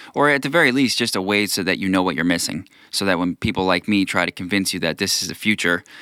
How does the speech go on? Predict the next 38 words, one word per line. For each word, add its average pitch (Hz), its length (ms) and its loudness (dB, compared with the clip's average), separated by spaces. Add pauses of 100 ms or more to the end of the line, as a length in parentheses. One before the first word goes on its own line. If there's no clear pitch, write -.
(200)
you 147 120 0
can 139 120 -4
tell 139 200 2
them 139 360 -2 (100)
to - 80 0
go 131 140 2
fuck 131 320 0
off, 131 320 2
and 98 200 -2
now 101 200 2
you 101 120 0
know 98 140 2
why. 90 320 -4 (640)
But 90 320 0 (140)
regardless, 120 640 2 (160)
go 113 120 -4
check 175 180 -4
that 170 160 2
out 160 260 4 (360)
for 123 100 -2
your 120 160 4
own 160 140 2
good 143 380 2 (120)
and 185 200 2
for 196 100 0
mine, 143 480 0 (360)
it 110 140 -2
was 107 160 -2
a 101 220 2
noticeable 104 680 2
drop 90 500 0
in 95 180 -4
the 80 340 -4
listenership 95 720 -2
on 82 140 -4
that 76 140 -4
one. - 160 -10
So - 220 -2